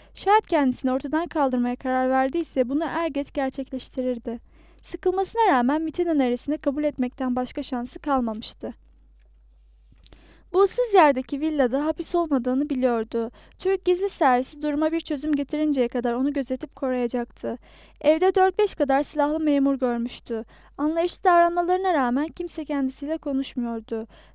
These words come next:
Kapısı kilitli değildi ve dilediği an evin içinde dolaşabilirdi. Hava karar-, hava kararmaya yüz tutarken odasının kapısı vuruldu ve içeriye daha önce evine gelen ajanlardan biri girdi.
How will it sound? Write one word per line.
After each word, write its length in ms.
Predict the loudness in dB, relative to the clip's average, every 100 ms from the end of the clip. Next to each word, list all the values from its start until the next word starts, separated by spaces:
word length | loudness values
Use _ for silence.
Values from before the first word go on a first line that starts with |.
| -6
Kapısı 340 | -4 -2 -2
kilitli 380 | -2 -2 -4 -2
değildi 340 | -2 -2 -2
ve 140 | -2 -4
dilediği 400 | -4 -4 0 2
an 120 | 2
evin 200 | 0 0
içinde 320 | -2 -2 0
dolaşabilirdi. 840 | 0 0 -2 -4 -2 -4 -4 -8 -8 -16 -20 -12
Hava 220 | -2 2 2
karar-, 380 | 4 6 4 0 _ _ _ -20 -20 -20 -20 _ -20 -4
hava 300 | 0 2 2
kararmaya 640 | 4 6 6 4 2 0
yüz 180 | -2 -8
tutarken 680 | -10 -2 0 0 -2 -4 -6 -16 -20 -20 -6
odasının 500 | -2 -2 -2 -4 -6
kapısı 460 | -4 -6 -6 -8 -6
vuruldu 540 | -4 -4 -6 -6 -10 -10 -20 -20 _ _ -4
ve 140 | -2
içeriye 480 | -2 0 4 4 4
daha 300 | 2 4 4
önce 220 | 2 2
evine 240 | 2 2
gelen 260 | 0 -2 -2
ajanlardan 760 | -2 0 -2 -2 -2 -2 0 0
biri 200 | -2 -4
girdi. 480 | -8 -10 -10 -12